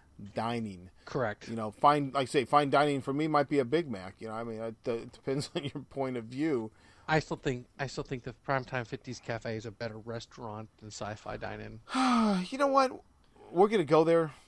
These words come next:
Speaker 1: Uh, it's back on my list this time. Uh,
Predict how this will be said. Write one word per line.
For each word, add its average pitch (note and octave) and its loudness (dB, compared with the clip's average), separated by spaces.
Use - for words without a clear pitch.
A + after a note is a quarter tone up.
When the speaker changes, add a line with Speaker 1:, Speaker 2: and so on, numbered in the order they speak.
Speaker 1:
Uh, B2+ 0
it's C3+ -6
back D3 2
on C#3 -2
my B2+ 0
list B2+ -4
this B2+ -4
time. A#2+ -6
Uh, A#2 -8